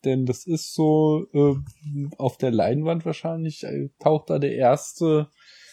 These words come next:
oder eine der ersten künstlichen Menschen auf. Es gibt, äh, davor noch diesen verschollenen Film Golem, glaub ich, und im gleichen Jahr den Film Alraune.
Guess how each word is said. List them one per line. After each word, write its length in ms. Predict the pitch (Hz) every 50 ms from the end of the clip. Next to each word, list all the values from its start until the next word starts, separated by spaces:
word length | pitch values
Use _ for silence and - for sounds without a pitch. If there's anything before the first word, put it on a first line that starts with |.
| - -
oder 240 | - 135 135 123 -
eine 380 | 131 139 156 170 170 160 143 131
der 220 | - 131 123 -
ersten 520 | 120 123 131 127 - - - - 151 127 110
künstlichen 580 | - - 131 120 - - - 120 104 113 110
Menschen 360 | 107 107 107 110 - - 135 -
auf. 400 | - 123 139 156 175 - - -
Es 140 | 127 - -
gibt, 400 | 117 104 - - - - - 185 160
äh, 120 | 131 110
davor 380 | 104 110 104 - - 120 123 127
noch 160 | 131 127 -
diesen 360 | _ 123 110 110 113 113 107
verschollenen 560 | - - 113 - - - 127 123 123 127 117 -
Film 280 | - 123 117 113 113 107
Golem, 500 | 127 127 - - 170 170 170 170 170 160
glaub 360 | - - 165 156 160 160 160 151
ich, 100 | - -
und 100 | 117 107
im 80 | 101 -
gleichen 360 | - 127 127 127 - - 139
Jahr 160 | 113 107 110
den 140 | 120 113 107
Film 320 | - - 131 131 123 123 104
Alraune. 720 | 107 104 101 107 - - 117 135 151 156 156 156 156 151